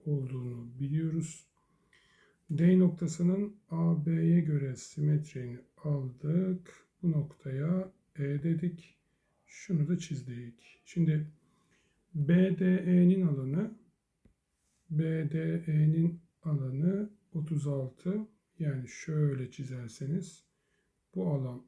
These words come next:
on sekiz, bu alan on sekiz olur. Çünkü tabanlar aynı. O zaman bu alanla bu alan da zaten eşit.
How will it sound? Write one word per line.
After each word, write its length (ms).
on 140
sekiz, 580
bu 120
alan 240
on 60
sekiz 360
olur. 200
Çünkü 160
tabanlar 500
aynı. 180
O 80
zaman 340
bu 180
alanla 420
bu 140
alan 200
da 80
zaten 400
eşit. 300